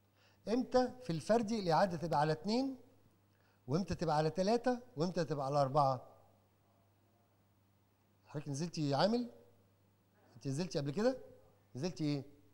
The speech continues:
فئات؟ عامل يعني، ماشي. ممكن الاعاده تبقى على اربعه لو محدش ولا فئات ولا عمال وفلاحين جاب النص، فناخد اعلى اتنين فئات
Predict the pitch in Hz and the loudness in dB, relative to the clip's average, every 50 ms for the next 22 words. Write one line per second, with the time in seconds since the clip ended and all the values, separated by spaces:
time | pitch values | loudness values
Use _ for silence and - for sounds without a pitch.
0 | _ _ - 143 160 214 233 - - - - - _ _ _ _ _ _ _ _ | _ _ -6 -2 -2 -2 -2 -4 -14 -20 -20 -20 _ _ _ _ _ _ _ _
1 | - - - - - _ _ _ _ _ _ _ _ _ _ _ _ _ _ _ | -20 -20 -20 -20 -20 _ _ _ _ _ _ _ _ _ _ _ _ _ _ _
2 | - 135 175 233 254 226 185 175 185 175 151 139 - - 147 147 147 131 - - | -2 2 4 4 4 4 4 4 4 2 2 0 -6 -8 -4 -4 -4 -4 -4 -10
3 | - - - - - - _ _ _ _ _ _ _ _ _ _ _ _ _ _ | -18 -20 -20 -20 -20 -20 _ _ _ _ _ _ _ _ _ _ _ _ _ _
4 | _ _ _ - 156 185 208 208 - 214 190 190 196 170 160 208 240 233 240 240 | _ _ _ -2 -2 -2 -2 0 -2 -4 -4 -2 0 2 4 4 4 4 4 2
5 | 208 - 226 220 254 196 160 170 170 175 165 156 143 139 165 143 123 117 107 - | 2 2 -2 -2 0 2 2 4 6 6 4 4 6 6 6 6 4 2 -2 -6
6 | - - - - - - - 135 160 165 160 170 156 - - 269 277 226 214 262 | -14 -18 -18 -20 -18 -12 -6 -2 0 0 0 0 -2 0 0 0 0 0 -2 -4
7 | 262 - - - - - - - - 139 180 208 208 202 175 - 190 214 185 185 | -4 -6 -6 -8 -12 -20 -20 -8 0 2 2 4 4 2 0 -2 -2 0 2 2
8 | 175 - - 156 190 202 208 185 180 185 214 220 208 - 190 175 170 143 185 240 | 2 0 0 2 2 4 4 2 2 0 -2 -4 -4 -4 -4 -6 -4 -4 -4 -4
9 | 254 247 208 - - - - 139 185 196 180 175 170 160 151 135 - - - - | -4 -4 -6 -10 -16 -12 -4 0 0 0 0 0 -2 -2 -2 -2 -4 -10 -16 -18
10 | - - - - - _ - _ _ _ _ _ _ _ _ _ _ _ _ _ | -20 -20 -20 -20 -20 _ -20 _ _ _ _ _ _ _ _ _ _ _ _ _
11 | _ _ - 143 143 170 220 226 - - 139 - - - 214 240 247 220 226 214 | _ _ -4 -2 0 2 2 0 0 -2 -8 -8 -2 2 4 4 4 4 2 -2
12 | 208 190 202 - 214 240 254 202 - 208 220 226 247 277 269 - - | -2 -4 -4 -4 -4 -2 -2 -4 -4 -4 -2 -2 -2 -2 -2 -8 -18